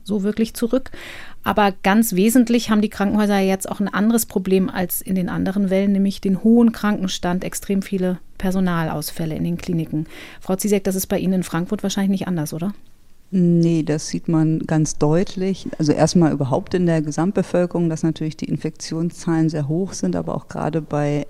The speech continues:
Speaker 2: Eltern, die bei uns im Krankenhaus arbeiten, die Schulkinder haben, da kennt man kaum noch Bekannte, die noch nicht infiziert waren oder gerade selbst in Quarantäne oder Isolation vielmehr sitzen.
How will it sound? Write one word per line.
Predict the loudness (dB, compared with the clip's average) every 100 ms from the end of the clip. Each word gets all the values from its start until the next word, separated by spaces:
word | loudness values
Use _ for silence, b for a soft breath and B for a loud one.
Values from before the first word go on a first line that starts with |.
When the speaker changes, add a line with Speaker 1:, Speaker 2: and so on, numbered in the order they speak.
| -4
Speaker 2:
Eltern, | 0 0 0 0 2 2 -2
die | -6 -4 -4 -4
bei | -2
uns | -2 -4
im | -4
Krankenhaus | -2 -2 -2
arbeiten, | -2 -4 -4 -4
die |
Schulkinder | -4 -4 -4 -2 -2 0 0
haben, | -2 0 -2 B B B B B B
da | -2 2 2
kennt | 0 0 0 2 2
man | 2
kaum | 2 -2 0 2
noch | 2 0 -2 -4
Bekannte, | -2 -2 0 0 0 0
die | 2
noch | 2 4
nicht | 2 2 0
infiziert | -2 -2 -4 -4 -2
waren | 2 2
oder | 2 -2
gerade | -2 -4 -2 -2
selbst | -2 -2 -4 -4 -2
in | -2
Quarantäne | -2 0 0 2 0 0
oder | -2 0 -2
Isolation | -4 -2 -4 -4 -2 -2
vielmehr | 0 0 0 0
sitzen. | -2 -4 -2 -2